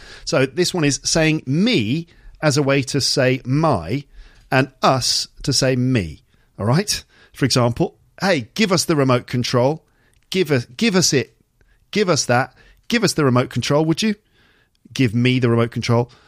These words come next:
And another one would be like, "Oh, no, I've, I've lost all me fags." Meaning I've lost all my cigarettes.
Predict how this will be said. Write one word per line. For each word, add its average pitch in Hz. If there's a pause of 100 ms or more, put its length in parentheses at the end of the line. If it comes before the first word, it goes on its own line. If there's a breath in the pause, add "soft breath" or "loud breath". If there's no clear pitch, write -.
(220 soft breath)
And 131
another 135
one 131
would 120
be 139
like, -
"Oh, 208
no, 220
I've, 185
I've 190
lost 208
all 208
me 202
fags." 208 (840)
Meaning 110
I've 104
lost 120
all 117
my 101
cigarettes. 120